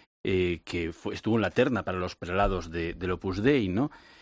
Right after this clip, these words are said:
Y que tuvo, pues, eh, sucesivos traslados por España, que fue encubierto y que es la cima del iceberg lo que ha salido, pues son treinta años de abusos. Claro, la víctima lo que dice es que no ha podido prestar declaración, que no ha podido dar su versión,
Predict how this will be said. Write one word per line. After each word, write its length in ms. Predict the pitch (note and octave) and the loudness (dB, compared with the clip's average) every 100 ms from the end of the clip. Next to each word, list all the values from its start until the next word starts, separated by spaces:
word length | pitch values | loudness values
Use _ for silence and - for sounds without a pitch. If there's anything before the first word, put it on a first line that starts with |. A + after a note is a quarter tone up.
| - - | -12 -8
Y 80 | |
que 160 | G2 G2+ | -2 -2
tuvo, 300 | - G#2+ G2+ | 2 4 4
pues, 320 | G2 - - | 2 -2 -4
eh, 240 | G2 F2+ E2+ | -2 -2 -2
sucesivos 460 | G2 F#2+ G#2+ F#2+ | -4 0 0 0
traslados 400 | - E2+ G#2 G2 | -2 2 2 2
por 140 | - F2 | -2 -4
España, 640 | - C#3+ D3 B2+ G2 F2 | 2 4 6 4 0 -2
que 100 | G2+ | -6
fue 200 | - G#2+ | 0 2
encubierto 800 | G#2 G2+ G2+ C3+ C#3+ B2 - F2+ | 2 2 6 6 6 4 -2 -2
y 120 | F2+ | -2
que 580 | D#2+ F2+ F2 E2+ F2+ G2+ | -2 -4 -2 -2 -2 -4
es 100 | G2 | -2
la 100 | G2 | -2
cima 220 | - G#2+ | 0 2
del 120 | G2+ | 2
iceberg 400 | G2+ - G2+ A2+ | 0 -2 0 0
lo 140 | F2+ F#2+ | 0 -4
que 80 | F#2+ | 0
ha 20 | |
salido, 360 | G#2+ B2 G2 | 2 2 2
pues 140 | F2 F#2 | -2 -4
son 100 | G2 | -2
treinta 340 | G2+ G#2 G#2 | 0 0 2
años 280 | G2+ G2+ F2+ | 0 0 -2
de 80 | F#2+ | 0
abusos. 500 | A2 B2+ A#2 C3+ - - - _ _ _ - | 0 2 0 -2 -6 -20 -20 _ _ _ 4
Claro, 160 | D3+ | 6
la 120 | B2+ | 8
víctima 340 | A2 B2 D3+ D3 | 4 4 4 6
lo 100 | C3+ | 4
que 80 | C3 | 6
dice 380 | C#3+ C#3+ D3+ | 4 6 6
es 160 | F3 - | 6 2
que 140 | - | 2
no 80 | B2 | 2
ha 40 | B2 | 6
podido 240 | B2 B2 | 6 6
prestar 320 | A#2+ - A#2+ | 2 2 4
declaración, 640 | A#2+ A#2 A#2 A#2 F3+ G#3+ | 2 2 2 4 2 2
que 120 | F#3+ A#2 | 2 2
no 80 | |
ha 40 | A#2+ | 4
podido 220 | A#2 A#2 | 4 6
dar 140 | A#2+ | 4
su 140 | A2+ A#2 | 2 2
versión, 480 | A#2 - E3 G3 | 2 2 2 0